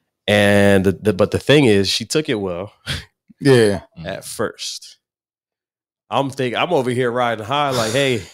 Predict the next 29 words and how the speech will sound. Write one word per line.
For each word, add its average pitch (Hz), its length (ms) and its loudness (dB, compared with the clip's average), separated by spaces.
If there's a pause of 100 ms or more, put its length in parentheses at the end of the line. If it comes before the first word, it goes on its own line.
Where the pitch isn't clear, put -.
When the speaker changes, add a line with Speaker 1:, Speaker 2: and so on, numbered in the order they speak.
(320)
Speaker 1:
I 110 80 -8
did 127 200 -4
the 113 80 -10
Speaker 2:
<laughs> 107 40 -12
How 117 40 -6
Speaker 1:
right 127 160 0
Speaker 2:
much - 160 -8
you 170 60 0
Speaker 1:
thing." 156 220 -2
Speaker 2:
gotta 175 100 -6
pay 170 340 -14
for 156 120 -18
you 147 160 -12
to 135 120 -16 (420)
Speaker 1:
<laughs> 113 520 -10
Pie 135 340 -8
down. 147 240 -6 (180)
Speaker 2:
Yeah. 453 800 8
Speaker 1:
I - 60 0
did 160 180 -2
the 165 100 -2
right 151 280 -2
thing. 185 340 -2
I 139 60 2
was 123 180 -4
honest. 170 420 -2
I 143 100 -6
was 131 140 -6
upfront. 170 1000 -2